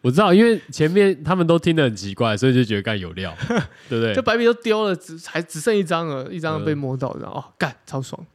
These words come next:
Speaker 2: 哇！那把三十四台回来，我就回，我就没有回正，还是负的，你就知道我多惨。
Speaker 1: 真的耶。
Speaker 2: 真的很惨。
Speaker 1: 所以你那时候，你那天第几名？
Speaker 2: 第四名。
Speaker 1: <laughs> 你就是荷兰。<laughs> 你就是无冕王。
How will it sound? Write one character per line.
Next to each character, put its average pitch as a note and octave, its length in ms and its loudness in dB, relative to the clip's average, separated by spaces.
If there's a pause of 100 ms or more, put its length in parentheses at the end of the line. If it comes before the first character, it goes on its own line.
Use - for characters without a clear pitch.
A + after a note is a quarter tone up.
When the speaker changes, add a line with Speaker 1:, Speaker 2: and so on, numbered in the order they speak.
(640)
Speaker 2:
哇！ D#3 220 -2
那 F#3 100 2
把 D3 180 0
三 F3 180 0
十 D#3+ 80 2
四 E3 160 0
台 C3+ 160 -2
回 C3 160 -4
来， B2 200 -4
我 B2+ 140 -8
就 D3 120 4 (500)
回， C#3+ 260 2 (220)
我 D3+ 140 0
就 G3+ 120 2
没 D#3+ 140 4
有 D#3+ 80 6
回 C#3+ 140 6
正， C#3+ 260 2
还 C3 100 2
是 C#3+ 80 -2
负 C#3 240 -4
的， B2 140 -4
你 B2+ 80 -4
就 E3+ 80 -2
知 D#3+ 80 -6
道 E3 100 2
我 C3 80 -2
多 B2+ 160 -6
惨。 - 220 -12 (500)
Speaker 1:
真 G2+ 160 -10
的 G2+ 60 -8
耶。 F2+ 140 -10 (360)
Speaker 2:
真 D3+ 140 -6
的 D3+ 80 0
很 - 0 -
惨。 - 0 -
Speaker 1:
所 G3 60 6
以 E3 80 6
你 C#3 40 4
那 E3 140 4
时 D3 80 0
候， C#3 160 4
你 A#2 180 -4
那 D3 140 2
天 C#3+ 260 2
第 C3+ 120 0
几 G#2 120 -6
名？ E2+ 240 -12 (320)
Speaker 2:
第 - 120 -2
四 D#3+ 340 0 (180)
名。 G3+ 300 -2 (280)
Speaker 1:
<laughs> - 420 -4
你 G#2 80 -8
就 B2 120 0
是 C3 200 0
荷 F#2+ 160 -2 (100)
兰。 G#2+ 140 -4 (180)
<laughs> D4+ 1500 -2
你 C3 80 0
就 B2+ 80 2
是 C3+ 180 4
无 B2+ 280 4
冕 A2+ 320 4
王。 F2 180 -4